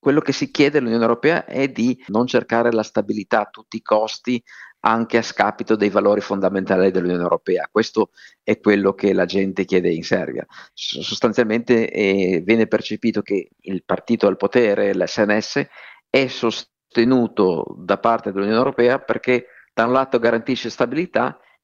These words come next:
e dall'altro garantisce dei favori come appunto delle com-, come il discorso sul litio.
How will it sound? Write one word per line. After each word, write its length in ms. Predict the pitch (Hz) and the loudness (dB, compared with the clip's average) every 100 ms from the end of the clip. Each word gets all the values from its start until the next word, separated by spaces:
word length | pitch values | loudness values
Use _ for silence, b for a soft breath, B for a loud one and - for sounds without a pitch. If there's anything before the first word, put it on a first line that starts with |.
| _ | _
e 100 | 165 | 0
dall'altro 920 | 156 110 104 110 - 120 123 120 95 | 2 2 0 0 0 2 2 0 -2
garantisce 800 | 117 104 107 107 107 101 - 110 | -2 0 0 -2 -8 -6 0 0
dei 520 | 104 98 98 95 98 78 | 2 0 0 -2 -4 -6
favori 880 | - 104 98 95 95 95 98 101 98 | -2 -2 2 2 2 0 -2 -6 -4
come 420 | - 90 92 92 | -4 -2 -4 -4
appunto 520 | 87 - 95 95 92 | -8 -10 -10 -2 -2
delle 160 | 92 92 | 2 0
com-, 540 | - 80 76 78 69 _ | 0 -6 -8 _ _ _
come 220 | 95 92 | 0 0
il 60 | 92 | 0
discorso 420 | 92 - 92 - | -2 -2 -2 -4
sul 220 | - 92 | -6 -8
litio. 380 | 87 - - | -8 -8 -12